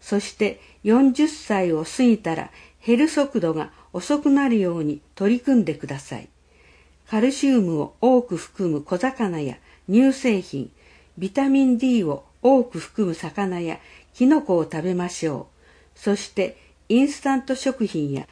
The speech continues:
加工食品の使いすぎに気をつけてください。食品添加物に含まれるリンは過剰に摂ると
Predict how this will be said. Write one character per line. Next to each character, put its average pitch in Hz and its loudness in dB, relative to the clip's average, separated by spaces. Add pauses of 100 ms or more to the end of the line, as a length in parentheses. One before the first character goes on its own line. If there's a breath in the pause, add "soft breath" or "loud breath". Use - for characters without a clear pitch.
(160 soft breath)
加 196 -6
工 277 2
食 277 -4
品 165 -4
の 147 -8
使 262 -4
い 262 0
す 254 -4
ぎ 240 6
に 226 2 (200 soft breath)
気 226 2
を 262 4
つ 277 -12
け 247 0
て 175 -4
く 147 -12
だ 131 -8
さ - -12
い。 - -16 (760 soft breath)
食 - -4
品 262 0
添 262 -2
加 262 -4
物 196 -6
に 165 -4
含 202 -6
ま 202 0
れ 180 -4
る 139 -10 (220 soft breath)
リ 233 4
ン 180 0
は 160 -6 (340 soft breath)
過 208 -2
剰 269 2
に 262 2
摂 240 0
る 180 -6
と - -10